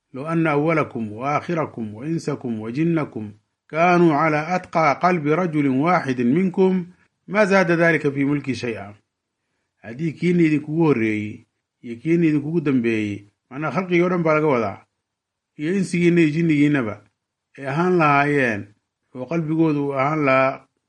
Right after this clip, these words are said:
qalbi hal qof oo kale, oo laakiin dadka ugu taqisan, oo ay ku kulmi lahaayeen qalbigaas, oo qalbigaas oo kale ay wada lahaan lahaayeen kulligood,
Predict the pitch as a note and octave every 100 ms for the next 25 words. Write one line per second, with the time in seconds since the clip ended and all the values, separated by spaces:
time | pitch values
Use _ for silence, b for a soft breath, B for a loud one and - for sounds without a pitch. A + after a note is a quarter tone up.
0 | - E3 D3+ C#3+ C#3 - _ _ _ -
1 | D#3 E3+ D#3+ - B2 - G2+ F#2+ - _
2 | _ _ _ _ _ _ _ _ _ C#3
3 | D3 C3+ C3+ E3+ D3 D#3+ G3 G3+ D#3 B2
4 | - G2+ - _ _ _ _ - C#3 C3
5 | G#3+ G3+ G#3 F#3+ D#3 C#3+ D3 D3+ C3+ B2
6 | D3 A#2 A#2 A2 - - B2+ D#3+ D3 D3
7 | B2+ A#2 B2 B2 B2 B2+ D3+ C#3+ C#3 B2
8 | B3 B3+ D#3 A2